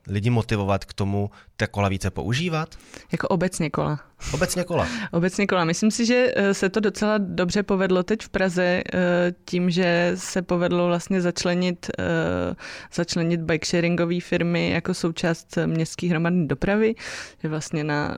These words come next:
Speaker 2: na lítačku si můžete dvakrát denně půjčit kolo na patnáct minut. Myslím si, že tohle hodně přiblížilo, e, cyklodopravu běžnému uživateli,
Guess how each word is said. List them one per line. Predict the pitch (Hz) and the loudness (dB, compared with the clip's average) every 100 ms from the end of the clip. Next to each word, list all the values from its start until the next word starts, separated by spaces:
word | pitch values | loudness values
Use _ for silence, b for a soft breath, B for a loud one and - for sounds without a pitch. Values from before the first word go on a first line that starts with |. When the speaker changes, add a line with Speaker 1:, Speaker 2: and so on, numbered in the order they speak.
| - 170 | -6 -4
Speaker 2:
na | 156 | -2
lítačku | 160 - 151 - - 151 156 - - | -2 -4 -6 -8 -6 -4 -4 -6 -8
si | - | -2
můžete | 160 156 156 - 151 | 0 0 -2 -2 -4
dvakrát | 147 151 - 160 151 | -2 -4 0 -2 0
denně | 151 156 | -2 -2
půjčit | 151 160 - 156 - | -2 -4 -4 -10 -4
kolo | 156 151 151 156 156 | -2 0 0 -4 -4
na | 151 | -4
patnáct | 151 143 156 165 - | -4 -4 -4 -4 -4
minut. | 139 156 190 - B B B | -4 -4 -8 -10 B B B
Myslím | - 180 | -2 0
si, | 160 | 0
že | 170 | 0
tohle | 175 170 170 | 2 2 2
hodně | 165 170 | 2 0
přiblížilo, | 180 - 160 170 160 170 165 165 - - | -2 -4 -2 -2 2 2 0 -2 -6 -2
e, | 165 156 156 | -2 -2 -4
cyklodopravu | - - 165 160 156 - 156 160 160 | -4 -2 0 2 0 0 0 0 0
běžnému | 156 151 160 165 | 0 0 0 0
uživateli, | 156 151 156 165 170 160 | -2 -2 -2 0 0 -2